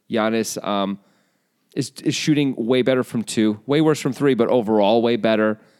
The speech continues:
He handles the ball more. I don't know. I give him a little credit. By the way, Embiid has almost as many turnovers per game as Giannis does, three point one to three point five.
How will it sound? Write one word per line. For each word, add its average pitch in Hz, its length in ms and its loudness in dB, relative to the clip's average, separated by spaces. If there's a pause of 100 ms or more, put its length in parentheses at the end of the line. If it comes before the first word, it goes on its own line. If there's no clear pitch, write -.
(400)
He 139 140 -6
handles 147 300 -2
the 113 80 0
ball 107 280 2
more. 107 300 2
I - 100 -2
don't 113 120 0
know. 107 40 4
I 101 60 2
give 107 180 -2
him 113 60 0
a - 20 2
little 110 140 2
credit. 110 300 -2
By 170 140 4
the 170 60 2
way, 139 140 2
Embiid 160 280 0
has 185 120 0
almost 160 220 0
as 135 100 -4
many 131 160 -2
turnovers 123 400 -4
per 107 140 -4
game 98 160 -2
as 87 100 -6
Giannis 87 300 -4
does, 90 160 -4
three 110 160 -2
point 101 180 -4
one 95 120 -4
to 85 60 -4
three 95 140 -4
point 82 260 -6
five. 90 320 -6